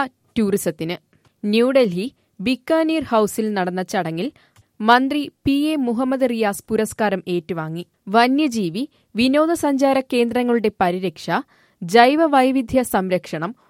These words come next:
ഉത്തരവാദിത്ത ടൂറിസം എന്നീ ഘടകങ്ങളാണ് ഈ നേട്ടത്തിനു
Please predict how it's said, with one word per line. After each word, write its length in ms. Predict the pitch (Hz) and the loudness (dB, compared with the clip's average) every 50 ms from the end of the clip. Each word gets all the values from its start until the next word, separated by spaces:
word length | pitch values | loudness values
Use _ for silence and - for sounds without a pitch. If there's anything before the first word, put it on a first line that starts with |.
| _ - - | _ -2 0
ഉത്തരവാദിത്ത 760 | 262 254 _ - 311 302 302 294 285 285 285 269 - 294 269 | 0 0 _ 2 4 4 6 6 6 6 4 2 0 -4 -2
ടൂറിസം 540 | - 247 214 208 226 214 190 - 190 160 151 - _ - | 0 -2 0 2 2 2 2 0 -2 -6 -6 -8 _ -4
എന്നീ 300 | 202 214 226 247 269 277 262 _ | -2 -2 0 0 -2 -4 -6 _
ഘടകങ്ങളാണ് 760 | - 226 196 196 208 220 240 247 240 220 180 143 135 143 170 220 302 _ _ _ _ _ _ _ _ - | 0 0 0 2 2 -2 -2 -2 -2 -2 -2 -4 -4 -4 -6 -6 -6 _ _ _ _ _ _ _ _ -8
ഈ 120 | - 262 302 339 | -4 0 0 2
നേട്ടത്തിനു 540 | 311 269 247 233 220 240 226 - 220 220 | 2 2 0 -2 -2 -4 -4 -2 -2 -4